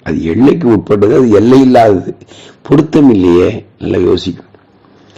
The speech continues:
அப்ப இந்த எல்லையே இல்லாததுக்கு எல்லை இல்லாத அன்பு ஒண்ணுதான் வேணும்.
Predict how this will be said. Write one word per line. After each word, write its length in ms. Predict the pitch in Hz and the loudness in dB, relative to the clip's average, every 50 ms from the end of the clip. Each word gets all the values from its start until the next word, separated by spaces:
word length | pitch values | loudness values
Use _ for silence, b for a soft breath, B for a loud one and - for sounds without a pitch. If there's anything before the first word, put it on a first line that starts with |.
| b b b b | b b b b
அப்ப 140 | b - - 107 | b -20 -14 -10
இந்த 180 | 95 85 78 80 | -10 -8 -8 -10
எல்லையே 520 | - - - - 80 110 123 135 135 127 | -10 -10 -10 -6 -4 0 0 2 2 2
இல்லாததுக்கு 920 | 107 98 104 104 104 107 110 110 113 113 110 110 - - 120 120 110 92 | 2 0 0 0 0 0 0 0 0 -2 -2 -4 -4 -2 -2 0 0 0
எல்லை 240 | 90 90 101 104 107 | 0 0 0 0 0
இல்லாத 520 | 104 98 95 95 92 95 101 110 120 117 98 | -2 -2 -2 -2 -2 0 0 0 0 0 0
அன்பு 280 | 90 95 104 110 113 | -2 -2 -2 -2 0
ஒண்ணுதான் 380 | 113 101 98 90 95 95 101 110 | -2 -2 -2 -2 -4 -4 -4 -4
வேணும். 320 | 113 95 90 85 - - | -4 -4 -4 -6 -10 -14